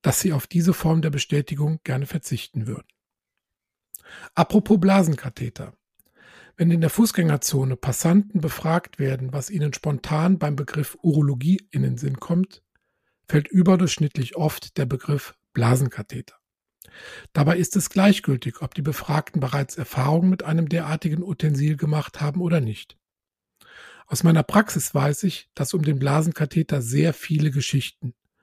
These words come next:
meist Schauergeschichten, ranken. Schade eigentlich,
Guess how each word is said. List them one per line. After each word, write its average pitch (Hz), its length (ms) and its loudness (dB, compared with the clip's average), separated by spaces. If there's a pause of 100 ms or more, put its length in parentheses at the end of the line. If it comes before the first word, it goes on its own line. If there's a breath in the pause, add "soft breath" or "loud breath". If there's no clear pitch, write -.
(120)
meist 131 520 -2
Schauergeschichten, 139 880 2
ranken. 120 440 -6 (1200 soft breath)
Schade 196 320 6
eigentlich, 127 580 -2